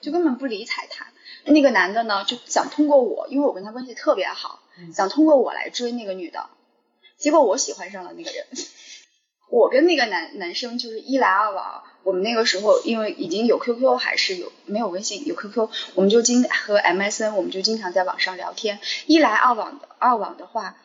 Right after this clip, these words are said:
Speaker 1: 我们俩就好上了。而当时我是有男朋友的，我就为了他下定决心跟我男朋友分手了。
Speaker 2: 那你后来跟他在一起了吗？
Speaker 1: 我只跟他大概好了十天还是一个月。
Speaker 2: 那也太短了。
Speaker 1: 就是他就是很渣男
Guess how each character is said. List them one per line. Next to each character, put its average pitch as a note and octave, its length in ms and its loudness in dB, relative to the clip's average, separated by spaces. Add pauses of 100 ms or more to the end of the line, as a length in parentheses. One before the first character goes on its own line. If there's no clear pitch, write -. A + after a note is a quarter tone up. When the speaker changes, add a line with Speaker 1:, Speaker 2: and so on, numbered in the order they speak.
(280)
Speaker 1:
我 G3 120 6
们 E3+ 120 2
俩 G3 200 4
就 G3 140 0
好 - 220 -8
上 - 240 -10
了。 - 160 -16
而 G3+ 100 -4
当 B3+ 200 -2
时 A3+ 140 0
我 F#3+ 180 2
是 - 120 0
有 F3+ 100 -2
男 D#3+ 180 -8
朋 - 180 -20
友 - 140 -12
的， - 160 -8 (720)
我 F#3+ 180 4
就 G3+ 100 -2
为 B3+ 140 4
了 G#3 100 2
他 G#3 300 -2 (260)
下 A#3 220 2
定 G3 180 -4
决 E3+ 140 -6
心 G3 240 -8
跟 G3+ 140 -10
我 F#3 80 -10
男 - 180 -12
朋 - 80 -20
友 F#3 100 -10
分 G#3 220 -8
手 - 140 -2
了。 - 280 -16 (540)
Speaker 2:
那 A#3+ 80 0
你 G#3 60 6
后 A#3 160 2
来 A3 80 6
跟 A3+ 100 -2
他 A3 100 -4
在 A3 220 2
一 E3+ 40 0
起 - 200 -8
了 - 60 -20
吗？ - 120 -20 (180)
Speaker 1:
我 A#3+ 200 6
只 G#3+ 160 2
跟 G#3+ 140 -2
他 B3+ 140 4
大 A#3+ 100 6
概 A#3 100 4
好 F3+ 200 -4
了 - 80 -8
十 - 220 0
天 A3+ 200 0
还 G3 160 -6
是 G3+ 120 -8
一 F3 100 -8
个 F#3 120 -6
月。 G3+ 200 -2 (280)
Speaker 2:
那 E4 80 4
也 D4 60 2
太 F4 100 2
短 F#4+ 220 4
了。 E4+ 60 4
Speaker 1:
就 E4+ 40 -4
是 - 80 -16 (200)
他 G#4 160 0
就 G4 160 0
是 D4+ 160 4
很 - 340 -10
渣 B3 220 2
男 - 420 -8